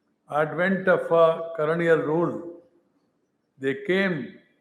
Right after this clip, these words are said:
they looted us, cheated us,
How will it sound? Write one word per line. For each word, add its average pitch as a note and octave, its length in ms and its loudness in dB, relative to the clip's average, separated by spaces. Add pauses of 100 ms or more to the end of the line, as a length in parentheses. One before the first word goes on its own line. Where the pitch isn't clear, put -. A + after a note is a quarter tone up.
(640)
they C3+ 120 -4
looted E3 400 0
us, F#3 320 4 (680)
cheated F3+ 380 -2
us, F3+ 440 2